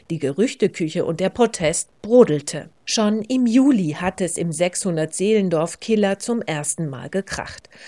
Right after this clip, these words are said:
Landrat Pauli war auf einer Infoveranstaltung zur geplanten Flüchtlingsunterkunft ausgebuht worden. Nach den Sommerferien kam dann das kategorische Nein des Burladinger Gemeinderats zur Unterbringung in Killer.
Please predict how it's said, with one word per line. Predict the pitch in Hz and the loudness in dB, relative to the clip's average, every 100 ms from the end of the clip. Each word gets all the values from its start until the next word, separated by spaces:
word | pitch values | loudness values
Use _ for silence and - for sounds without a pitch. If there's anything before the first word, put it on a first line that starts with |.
| - - | -20 -6
Landrat | 175 170 175 170 180 | -4 -4 -4 -4 -4
Pauli | - 214 226 214 190 | -4 0 2 2 0
war | 185 214 | 0 0
auf | 160 | 0
einer | - 175 196 | 0 -2 0
Infoveranstaltung | 220 247 - 202 202 - 208 - 208 202 117 202 | -2 0 2 2 2 -4 -4 0 0 2 0 -2
zur | 151 | -4
geplanten | 147 - 185 190 190 165 | -8 -6 -4 -4 -4 -6
Flüchtlingsunterkunft | - 214 - 196 175 - 185 202 190 214 220 - | -2 -4 0 -2 0 -2 -2 -2 0 -2 -2 0
ausgebuht | 247 240 - 160 175 165 | 0 0 -4 -2 0 0
worden. | 147 151 151 117 - _ - - - | -2 -4 -4 -8 -16 _ -20 -20 -12
Nach | 170 143 | -8 -8
den | - 131 143 | -8 -10 -4
Sommerferien | 175 226 233 - 165 175 180 202 | 0 2 0 0 0 0 2 0
kam | 214 240 240 | 0 -2 0
dann | 233 185 180 | 2 2 2
das | 175 - | 0 -4
kategorische | - 160 160 185 202 190 - 170 | -6 -6 -2 4 4 4 0 0
Nein | 170 190 226 | 0 0 0
des | 156 - | 0 -2
Burladinger | - 190 185 165 165 185 | 2 4 6 2 0 0
Gemeinderats | 208 208 196 185 180 180 175 - | 2 4 4 4 2 2 0 -2
zur | - 269 - | 2 2 4
Unterbringung | 196 165 160 - 160 160 185 | 2 0 -2 -2 -2 -2 0
in | 220 220 | -2 -2
Killer. | 185 151 - | -2 -2 -4